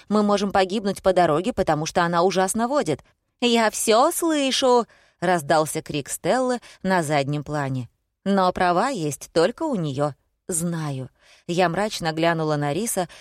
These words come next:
который сидел на диване и точил нож, словно псих. Один телохранитель счел мероприятие небезопасным.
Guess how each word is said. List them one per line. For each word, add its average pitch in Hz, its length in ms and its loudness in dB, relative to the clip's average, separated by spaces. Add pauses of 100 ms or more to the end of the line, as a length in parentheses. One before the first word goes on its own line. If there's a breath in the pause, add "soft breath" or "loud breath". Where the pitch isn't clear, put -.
(100)
который 311 360 -2
сидел 247 360 0
на 226 120 -2
диване 214 520 0
и - 160 -8
точил 143 440 -2
нож, 165 400 -2
словно 143 520 0
псих. - 420 -10 (920)
Один 202 360 0
телохранитель 208 840 0
счел 247 360 -2
мероприятие 175 720 0
небезопасным. 151 1000 -4